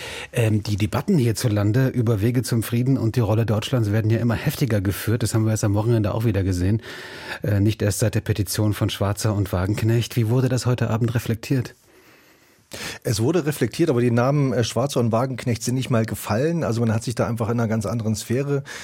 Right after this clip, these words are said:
Speaker 2: bewegt. Die sagten es ja eben schon mal, die Leute, die dort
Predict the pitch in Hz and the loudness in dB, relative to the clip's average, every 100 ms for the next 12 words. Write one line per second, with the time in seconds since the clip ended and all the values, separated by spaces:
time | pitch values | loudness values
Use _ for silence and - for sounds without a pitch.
0 | - 120 107 113 147 127 101 113 156 123 | -12 -4 0 0 0 0 0 -2 -2 -2
1 | 95 139 139 135 127 123 - - 110 123 | -2 -2 -2 0 0 -2 -6 -2 0 2
2 | 139 117 123 117 117 - | 0 -4 -2 0 -2 -4